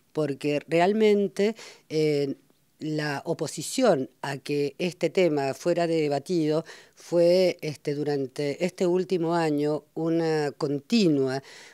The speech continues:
una continua, este, acción de tratar de impedir que se pudiera progresar en lo que finalmente, eh, fue aprobado en una resolución que obtuvo ciento treinta y seis votos positivos y solo seis negativos,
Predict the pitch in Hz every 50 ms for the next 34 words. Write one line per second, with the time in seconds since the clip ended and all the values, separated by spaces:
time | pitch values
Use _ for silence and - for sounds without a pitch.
0 | _ - 175 180 185 180 156 - 160 151 147 131 - - 196 202 196 202 196 196
1 | 190 190 180 - - - 160 151 131 - _ _ - 151 147 147 143 139 135 135
2 | 131 131 127 - _ _ _ _ - - - - - - - - 233 214 190 160
3 | 147 143 143 - - 143 131 143 139 139 139 135 135 - _ - 180 160 147 139
4 | - 196 202 202 185 160 175 160 151 147 139 - 147 147 143 156 180 190 202 214
5 | - - - - _ _ - 143 - 160 131 - 147 147 156 170 160 143 147 143
6 | 127 135 120 - - 170 165 165 165 175 - 151 151 143 135 123 143 - 165 147
7 | 156 160 156 156 151 147 147 147 135 - 147 147 143 - - - - - _ _
8 | _ 156 156 147 143 143 139 139 135 131 127 - - - 160 156 151 147 - -
9 | - 156 170 156 160 165 165 170 170 170 175 175 185 185 - - - - _ _
10 | _ _ - 143 147 143 139 139 135 151 151 147 143 135 139 135 - 139 127 135
11 | 131 - - - 156 143 139 139 135 131 120 - - 127 127 127 127 - - 147
12 | 135 - _ - 143 135 131 135 131 - - - _ - - - 208 202 185 175
13 | - - 139 120 131 127 127 - 131 131 - - 139 131 143 139 - 139 131 -
14 | 127 120 - 127 113 - 139 135 131 123 - 120 - 131 127 123 - - 180 185
15 | 165 165 156 147 127 - - 131 139 139 151 -